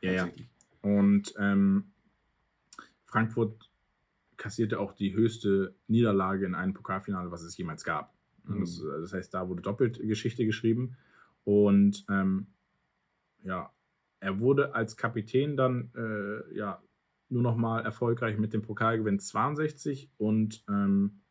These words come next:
Speaker 1: ja, sechsundsechzig auch. Ansonsten war es eigentlich eher eine Durchstrecke, die sich dann so ein bisschen entwickelte.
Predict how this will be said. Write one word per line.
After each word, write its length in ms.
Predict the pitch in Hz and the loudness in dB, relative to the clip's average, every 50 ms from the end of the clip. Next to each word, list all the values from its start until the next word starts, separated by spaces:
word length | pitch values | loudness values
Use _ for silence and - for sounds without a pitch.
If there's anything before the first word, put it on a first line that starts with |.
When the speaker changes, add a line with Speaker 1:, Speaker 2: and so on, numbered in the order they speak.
| _ _ _ _ - | _ _ _ _ -8
Speaker 1:
ja, 180 | 95 92 90 85 | -8 -8 -8 -6
sechsundsechzig 680 | 98 107 - - 120 113 110 101 - - 107 - - | -8 -8 -8 -6 -6 -4 -4 -4 -6 -8 -10 -8 -4
auch. 280 | 101 120 180 190 - _ _ _ _ _ - - - - - - - - _ _ _ - _ | -4 -4 -4 -6 -8 _ _ _ _ _ -18 -18 -18 -18 -20 -20 -20 -20 _ _ _ -12 _
Ansonsten 560 | - 101 101 101 117 165 202 196 - - 151 131 | 2 2 4 4 6 4 4 2 0 -2 2 4
war 100 | 127 131 | 4 2
es 100 | 135 - | 2 0
eigentlich 320 | 117 127 160 180 156 156 | -2 -2 -2 -2 -2 0
eher 160 | 131 151 160 | 2 2 2
eine 160 | 156 143 127 | 2 2 0
Durchstrecke, 460 | 117 127 - 202 - - 117 107 - 101 | 0 0 0 0 -2 -2 -4 -2 -2 0
die 100 | 101 98 | 0 -2
sich 140 | 95 - | -2 -2
dann 220 | - 107 98 98 98 | -2 0 2 2 2
so 80 | 98 | 2
ein 80 | 98 95 | 0 -2
bisschen 200 | 101 - 104 98 | -2 -4 -4 -4
entwickelte. 560 | 92 90 92 95 - - 92 - 143 180 196 | -2 -2 -4 -4 -4 -6 -4 -2 -2 -4 -4